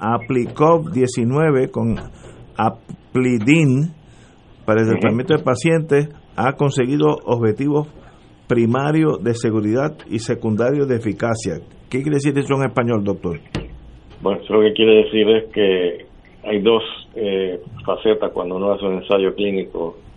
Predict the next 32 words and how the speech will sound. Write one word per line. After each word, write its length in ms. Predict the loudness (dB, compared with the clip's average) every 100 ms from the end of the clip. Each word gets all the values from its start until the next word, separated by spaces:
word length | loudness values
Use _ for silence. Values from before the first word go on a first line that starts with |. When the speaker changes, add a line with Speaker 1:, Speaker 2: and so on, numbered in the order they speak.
| -20 -20 -10
Speaker 2:
Eh, 220 | -6 -6 -4
número 340 | -4 -2 -2
uno 240 | 0 0
es 80 | 0
la, 380 | 0 0 0 -2
la 140 | -6
seguridad, 520 | -6 -6 -4 -2 -2 -2
¿no? 160 | -6 -8
Que, 340 | -6 -6 -8
que 160 | -14 -8
sea 200 | -4 -2
tolerable, 560 | 0 0 2 2 0 -4
que 80 |
no 120 | -4 -4
tenga, 500 | -4 -4 -2 -2 -4 -12 -20 -20 -12
eh, 260 | -10 -8 -6
eventos 380 | -6 -4 -2 -2
adversos, 600 | -2 0 -2 -2 -2 -2 -6 -16 -12
eh, 260 | -8 -8
frecuentes. 580 | -6 -2 0 0 -2 -10 -12 -20 -20 -20 -20 -20 -10
Y 100 | -4
lo 180 | -2 -2
otro, 200 | -2 -2
pues, 240 | -2 -4
es 60 | -4
la, 260 | -2 -2
la 120 | -2
eficacia. 560 | -4 -2 0 0 -2 -14 -16 -20 -20 -20 -20 -20 -20 -16
Eso, 720 | -16 -14 -20 -20 -16 -6 -4
es, 160 | -4 -8
es, 140 | -8 -10 -8
ese, 460 | -12 -2 -2 -2